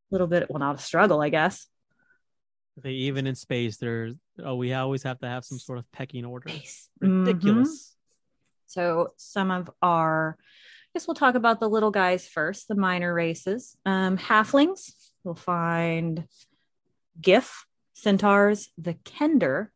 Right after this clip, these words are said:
Speaker 1: uh, giants, and dragons. Some of these we know about. I'm pretty sure we've all met a dragon or two, maybe met a halfling. Um, centaurs are kind of self-explanatory. The Gif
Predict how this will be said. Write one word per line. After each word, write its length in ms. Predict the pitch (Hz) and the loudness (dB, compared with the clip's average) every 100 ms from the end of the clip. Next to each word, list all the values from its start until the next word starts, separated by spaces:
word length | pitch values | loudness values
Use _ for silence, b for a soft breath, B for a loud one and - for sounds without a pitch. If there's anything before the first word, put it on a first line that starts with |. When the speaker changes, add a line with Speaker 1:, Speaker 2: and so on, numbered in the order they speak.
| - | -8
Speaker 1:
uh, 280 | 180 175 | -4 -4
giants, 540 | 175 196 247 262 269 247 | -2 2 4 6 4 2
and 280 | 208 202 190 | 0 2 2
dragons. 540 | 170 147 - - - | 2 0 -2 -10 -10
Some 140 | 190 180 | -6 -4
of 80 | 180 | 0
these 440 | 214 220 208 - b b b _ _ - | 2 0 -2 -10 b b b _ _ 0
we 140 | 226 | 4
know 180 | 208 196 | 6 6
about. 300 | 196 202 214 | 6 4 4
I'm 140 | 196 | 0
pretty 260 | 196 214 202 | -2 0 0
sure 200 | 202 196 | 0 2
we've 160 | 190 190 | 4 4
all 140 | 185 | 4
met 140 | 185 185 | 2 0
a 40 | |
dragon 480 | 180 165 175 175 180 | 0 0 2 2 0
or 80 | 175 | -6
two, 300 | - 175 185 | -6 -4 -2
maybe 340 | 180 175 175 | 0 0 0
met 220 | 175 170 170 | -2 0 -2
a 60 | |
halfling. 600 | 165 165 160 - 160 175 190 _ _ _ _ _ | 0 0 -2 -4 -6 -6 -8 _ _ _ _ _
Um, 360 | - 117 214 240 _ | -8 -4 -2 -4 _
centaurs 540 | - 254 233 233 220 | 2 6 6 6 6
are 100 | 226 | 4
kind 240 | 233 233 220 | 0 0 0
of 60 | 208 | 0
self-explanatory. 960 | 214 202 - - 160 147 147 - - 170 | -2 -2 -6 -10 -8 -6 -8 -10 -10 -8
The 60 | 170 | -2
Gif 560 | 208 370 190 - - | 4 8 6 4 -6